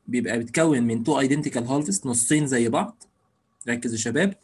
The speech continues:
النصين دول كل نص فيهم عبارة عن كلافيكل وسكابيلا. يعني أنا في الرسمة تحت كده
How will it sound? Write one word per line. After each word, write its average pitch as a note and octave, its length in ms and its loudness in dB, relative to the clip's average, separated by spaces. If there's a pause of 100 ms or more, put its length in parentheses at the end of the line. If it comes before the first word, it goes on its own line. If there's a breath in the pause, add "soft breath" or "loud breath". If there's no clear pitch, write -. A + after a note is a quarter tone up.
(720 loud breath)
النصين C3 520 2
دول A3 360 2 (160)
كل A3 300 6
نص E3+ 340 2
فيهم F#3+ 420 4
عبارة D3+ 340 2
عن A#2 360 -2 (180)
كلافيكل F3 460 2
وسكابيلا. A2 540 -4 (1040)
يعني A#2+ 260 2
أنا F#3 120 4
في F3+ 100 -2
الرسمة C#3 320 2
تحت D#3+ 300 -2
كده F#3+ 360 2